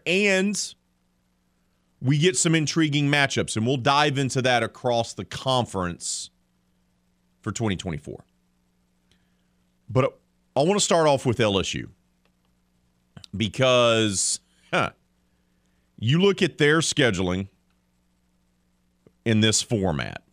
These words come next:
Now, they don't have to play Texas. They're gonna play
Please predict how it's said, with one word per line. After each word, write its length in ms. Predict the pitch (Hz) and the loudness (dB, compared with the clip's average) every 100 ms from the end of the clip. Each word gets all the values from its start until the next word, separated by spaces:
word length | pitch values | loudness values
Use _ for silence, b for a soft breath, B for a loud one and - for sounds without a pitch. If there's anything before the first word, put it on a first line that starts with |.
| _ _ _ _ _ _ _ _ b b b b | _ _ _ _ _ _ _ _ b b b b
Now, 120 | 113 | 2
they 120 | 123 | 4
don't 160 | 151 170 | 4 4
have 160 | 180 | 2
to 80 | 170 | 0
play 220 | 147 160 | -2 0
Texas. 760 | 131 151 143 - 151 160 - - _ _ _ _ _ - | 2 0 0 -2 -2 -2 -4 -6 _ _ _ _ _ -4
They're 160 | 92 | 0
gonna 240 | 113 135 139 | 2 2 2
play 800 | - 151 139 127 117 113 110 | 0 2 4 4 4 4 0